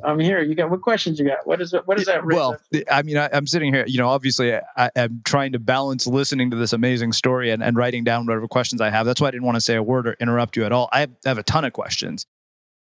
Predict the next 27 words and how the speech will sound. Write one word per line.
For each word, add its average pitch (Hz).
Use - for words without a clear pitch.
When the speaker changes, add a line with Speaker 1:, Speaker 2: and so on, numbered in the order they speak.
Speaker 2:
Um, 113
I 160
wanna 196
go 131
back 120
to 120
the 113
very 113
beginning 120
of 98
this, 101
uh, 113
mainly 170
because, 120
you 143
know, 127
the 139
interesting 214
thing 135
about 120
somebody 123
like 107
you 135
to 127
me 110
is 107
I, 98